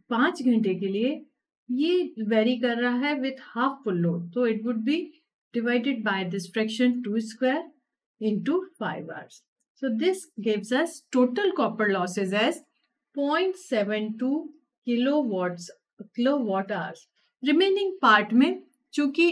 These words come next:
आउटपुट पावर भी ज़ीरो है, कॉपर लॉस भी ज़ीरो है और आयरन लॉस को हमने इंक्लूड कर लिया है, तो अब हम all day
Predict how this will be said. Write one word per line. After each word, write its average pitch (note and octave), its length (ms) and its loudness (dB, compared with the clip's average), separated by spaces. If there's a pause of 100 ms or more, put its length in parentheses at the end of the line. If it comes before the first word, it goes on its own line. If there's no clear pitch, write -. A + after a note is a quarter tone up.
(120)
आउटपुट G#3+ 480 -2
पावर C4 260 6
भी D4+ 220 2
ज़ीरो D#4 320 0
है, F4+ 160 0 (480)
कॉपर G#3 360 2
लॉस D#4 240 4
भी D#4 160 2
ज़ीरो D4+ 300 0
है F#4+ 120 0 (460)
और D#4+ 260 4
आयरन C#4 300 2
लॉस D4 260 -2
को D#4 120 -2
हमने D4 300 4 (180)
इंक्लूड B3+ 580 8
कर F3+ 160 0
लिया E3+ 280 2
है, E3+ 200 -10 (880)
तो C#4+ 60 0
अब E4+ 400 2
हम D#4+ 260 -2 (120)
all A3 240 6
day G#3+ 80 6